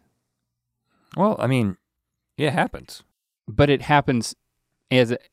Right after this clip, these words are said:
Speaker 2: and then it stops. Like, we're just having a makeout session. Like
Speaker 1: Don't say we, just talk about you and your wife.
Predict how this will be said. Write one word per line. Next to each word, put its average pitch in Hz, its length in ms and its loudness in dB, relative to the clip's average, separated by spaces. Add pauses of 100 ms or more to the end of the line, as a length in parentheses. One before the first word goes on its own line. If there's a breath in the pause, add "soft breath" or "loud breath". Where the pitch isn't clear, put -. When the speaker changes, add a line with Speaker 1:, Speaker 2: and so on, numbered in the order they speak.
(400)
Speaker 2:
and 120 160 0
then 117 80 2
it 107 100 -6
stops. - 720 -2 (300)
Like, 110 260 -2
we're 135 200 2
just 147 140 -4
having 127 260 2
a 107 40 0
makeout 107 460 -2
session. - 480 -8 (440)
Like 101 140 4
Speaker 1:
Don't 202 80 4
say 185 200 0
we, 92 320 -2
just - 360 -8
talk 120 160 -2
about 104 200 0
you 95 100 -2
and 82 80 -4
your 73 120 -8
wife. 76 420 -12